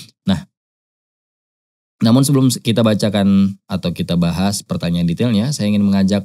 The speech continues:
terlebih dahulu untuk terus berdonasi ke Salam T V Peduli agar kami bisa terus beroperasional untuk menyampaikan pesan-pesan kebaikan. Dan tidak lupa, saya ingin mengajak juga untuk bergabung di program Halo Ustaz dengan cara chat ke nomor WhatsApp nol delapan lima dua sembilan enam enam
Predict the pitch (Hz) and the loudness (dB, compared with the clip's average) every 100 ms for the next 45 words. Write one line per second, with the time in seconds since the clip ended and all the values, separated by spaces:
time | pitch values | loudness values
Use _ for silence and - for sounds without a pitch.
0 | - 90 90 87 87 90 85 - 90 - | -4 -4 -2 0 0 -2 -2 -4 -6 -4
1 | 87 87 95 95 98 101 95 92 87 85 | -4 0 2 2 0 -2 -4 -4 -2 -2
2 | 87 90 80 85 90 87 85 82 87 98 | -4 -6 -4 -2 -2 -2 -4 -4 -2 -2
3 | 101 101 - 92 - 90 87 90 98 92 | -2 -4 -6 -8 -6 -6 -4 -4 -2 -2
4 | 139 196 _ _ _ - 104 104 101 98 | -2 -4 _ _ _ -4 0 0 2 0
5 | 95 90 87 - 87 80 80 78 76 78 | -2 -2 -4 -4 -4 -4 -6 -6 -8 -8
6 | 80 87 98 98 98 98 143 147 113 113 | -6 -2 -2 -2 -4 -2 -4 -4 -2 -2
7 | 113 110 110 113 139 156 151 143 135 139 | 0 0 0 -2 0 0 0 0 -2 0
8 | 151 131 113 107 101 98 92 82 - 78 | 0 -2 -2 -2 0 0 -2 -4 -6 -10
9 | _ _ _ _ 95 98 104 98 90 87 | _ _ _ _ 2 2 2 0 -2 -4
10 | - - 107 - 92 90 87 85 92 80 | -6 -6 -6 -4 -2 -2 -2 -4 -6 -8
11 | 85 90 90 82 80 82 80 80 82 80 | -6 -4 -4 -2 -4 -4 -2 -2 -4 -4
12 | - 82 85 101 110 107 117 | -4 -2 -2 -2 -2 0 0